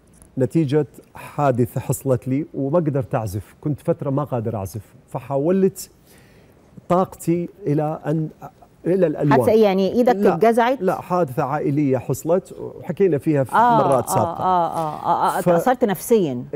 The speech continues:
Speaker 1: فما
Speaker 2: آه.
Speaker 1: قدرت أسوي أي شيء، وكان أجواء ما
Speaker 2: آه.
Speaker 1: مشجعة حولي، فبديت أرسم في هذاك الوقت. وظلت من تسعة وثمانين هاي الفكرة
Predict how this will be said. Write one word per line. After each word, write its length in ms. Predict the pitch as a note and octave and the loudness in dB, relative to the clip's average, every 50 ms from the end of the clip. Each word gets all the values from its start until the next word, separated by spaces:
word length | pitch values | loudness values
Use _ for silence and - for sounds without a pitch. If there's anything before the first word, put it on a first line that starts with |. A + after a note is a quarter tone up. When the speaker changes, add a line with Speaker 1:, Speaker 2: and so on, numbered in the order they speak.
| C#3 - - | -10 -10 -12
Speaker 1:
فما 400 | - - F3+ F3+ F3+ F#3 G#3 G#3 | -6 -2 0 0 2 2 0 0
Speaker 2:
آه. 40 | G3 | -2
Speaker 1:
قدرت 460 | - - E3 D3+ D#3+ C3 - - - - F#3 - - - F3 | -2 -2 0 0 0 0 -2 -8 -14 -18 -20 -20 -14 -10 -8
أسوي 380 | C3+ - D#3+ D3 C3+ C#3 - | -4 -2 0 0 0 0 0
أي 120 | D3 D3 C3+ | 0 0 0
شيء، 280 | - - C3+ C3 C3 | -2 -2 -4 -2 -2
وكان 500 | C3 A#2+ - C#3 C3+ C3+ C3 B2+ A#2 A2 - - - | -4 -4 -2 -2 -2 0 -2 -4 -6 -8 -10 -10 -8
أجواء 540 | - - D3+ C3 A2 B2+ C#3+ C#3+ C#3 - - | -4 -2 0 0 2 4 4 2 2 0 -4
ما 280 | C#3+ C#3 C3+ C#3 C#3 C3+ | -8 -6 -4 0 0 0
Speaker 2:
آه. 40 | C3+ | 0
Speaker 1:
مشجعة 520 | B2+ B2 G3+ F3+ C#3+ B2 G#2+ B2+ A2+ G#2+ | 0 -2 -2 -2 -2 -2 0 -2 -2 -4
حولي، 420 | - - - C3 B2+ C3 B2+ C#3+ | -4 -2 0 0 0 0 -2 -4
فبديت 540 | C#3 - E3 D#3+ D3 D#3 D#3+ G#3 G#3+ G3+ - - - _ - D#3+ | -4 -4 -4 -4 -2 0 0 0 0 -2 -4 -12 -20 _ 0 0
أرسم 360 | E3 B2+ - - B2 A2 G2+ | 0 0 0 -4 -6 -6 -6
في 180 | - - B2 | -4 -4 -2
هذاك 260 | A#2 A#2 A#2+ A2+ - - | 0 0 0 -2 -2 -4
الوقت. 440 | A2+ G#2 G2 - - - - - - _ _ _ _ _ _ _ _ _ _ _ - - - - _ - | -4 -4 -6 -8 -12 -18 -20 -20 -20 _ _ _ _ _ _ _ _ _ _ _ -20 -20 -20 -20 _ -6
وظلت 540 | - C3 D#3+ D#3 F3 A3 A3+ G3 E3 - - D#3 | 0 2 2 2 2 2 2 2 0 0 0 0
من 160 | F#3+ G#3 F#3 | 0 2 2
تسعة 280 | - F3 - D#3+ D3 | 0 -2 -2 -2 -2
وثمانين 640 | D3 B2+ A2+ - B2+ A#2 A2+ A2+ A#2 A#2+ C#3+ F3+ A3 - _ _ _ _ _ _ - A#2+ | -2 -2 -2 -2 -2 0 0 0 0 -2 -2 -4 -8 -12 _ _ _ _ _ _ -4 -2
هاي 120 | A#2 A2+ | 0 0
الفكرة 560 | A#2 G#2+ - - C3 A2 - - D3 D#3 F#3 | 0 0 -4 -6 -8 -6 -4 -4 -4 -4 -6